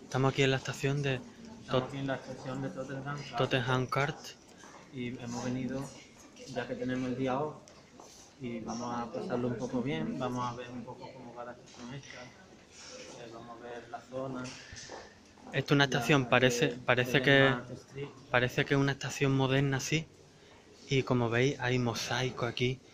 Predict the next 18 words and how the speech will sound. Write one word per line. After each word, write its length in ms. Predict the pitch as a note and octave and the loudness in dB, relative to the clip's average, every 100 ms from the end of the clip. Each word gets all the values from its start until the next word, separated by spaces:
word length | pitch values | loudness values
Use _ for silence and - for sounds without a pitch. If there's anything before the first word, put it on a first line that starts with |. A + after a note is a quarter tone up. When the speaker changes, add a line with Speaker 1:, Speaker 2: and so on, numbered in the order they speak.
| - - - | -20 -20 -6
Speaker 1:
en 120 | B2 | 0
la 100 | A#2+ | 0
pared. 340 | A#2 A2 A2+ C3 - - - - | 0 -2 -2 -4 -10 -20 -20 -20
Está 120 | - B2 | -6 -2
muy 140 | A#2+ | -2
bonito, 460 | A#2+ B2 C#3+ - G2+ - - | -2 -4 -6 -10 -16 -16 -12
son 140 | A#2+ A#2+ | -6 -6
mosaicos 440 | A#2 A#2+ A#2+ A#2+ | -4 -6 -2 0
muy 100 | A#2+ | 2
bonitos. 340 | A#2 C#3+ C3 | 2 2 0
No 100 | A#2 | -2
sabemos 480 | - A#2 A#2+ B2 A#2+ - - - - - - - | 0 0 2 2 0 -4 -16 -18 -18 -18 -16 2
qué 120 | C3 | 4
tipo 280 | C3+ C3 B2+ | 4 4 4
de 120 | B2+ | 4
motivos 480 | B2 A#2+ C3 B2 - | 2 4 4 4 2
son, 260 | C3+ E3 - - - - - - - - | 2 0 -2 -16 -20 -20 -20 -20 -20 -4
pero 520 | - B2 A#2+ A2+ A2 | 0 4 4 4 0